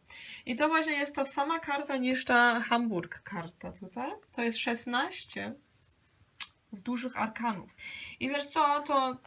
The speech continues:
powiedziałam, że parę z was będą się tutaj powadzić. Albo ludzie się tutaj wadzą, albo oni właśnie też, no bo oni mogą być tutaj wszędzie, że nie lubią starych strukturów i też dyskutują o to i to też może być pozytywnie,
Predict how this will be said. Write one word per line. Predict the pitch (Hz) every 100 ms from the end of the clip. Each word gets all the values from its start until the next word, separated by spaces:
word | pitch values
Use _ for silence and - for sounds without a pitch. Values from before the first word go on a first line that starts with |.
| _ _ - 302
powiedziałam, | 294 262 240 214 190
że | 220
parę | 220 247 262 254
z |
was | 240 247
będą | 240 233 233
się | 226
tutaj | 226 226
powadzić. | 220 220 208 202 190 247 311 - _ _ _ _ _ _ _ - - - -
Albo | - 277 277
ludzie | 285 302
się | 269 269
tutaj | 262 254 214
wadzą, | 202 196 214 262 480 523 _ _
albo | 190 226 370 349
oni | 226 254 302
właśnie | 226 208 208 190 185 - 247 311
też, | 285 226 214 330 - - - - - -
no | 233 254
bo | 254
oni | 240 302 320
mogą | 226 285 294
być | 285 294
tutaj | 285 277
wszędzie, | - 277 277 233 202 262
że | - 220 262
nie | 254
lubią | 262 302 320 294
starych | 294 - 254 240
strukturów | - - 190 - 302 285 277
i |
też | - 214
dyskutują | - 220 - 214 277 269 233
o | 214
to | 254
i | 262
to | 381 523
też | 302
może | 214 185 254
być | 302 -
pozytywnie, | - 214 208 - 202 214 240